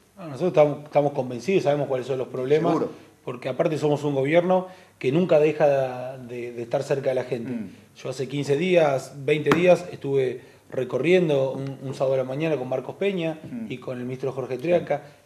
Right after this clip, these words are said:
Speaker 1: El último sábado estuvo, eh, el vicegobernador
Speaker 2: Mm.
Speaker 1: Daniel Salvador,
Speaker 2: Sí.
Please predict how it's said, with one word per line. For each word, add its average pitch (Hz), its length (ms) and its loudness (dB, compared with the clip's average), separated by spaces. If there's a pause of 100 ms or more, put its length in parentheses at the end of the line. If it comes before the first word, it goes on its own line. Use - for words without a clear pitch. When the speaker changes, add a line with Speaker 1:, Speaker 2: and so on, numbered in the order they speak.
Speaker 1:
El 127 160 -6
último 135 320 -6
sábado 147 580 2 (240)
estuvo, 120 960 -2
eh, 120 580 -12 (120)
el 127 120 -12
vicegobernador 123 800 -4 (100)
Speaker 2:
Mm. 117 180 -8
Speaker 1:
Daniel 123 260 -6
Salvador, 139 640 2
Speaker 2:
Sí. 107 60 -14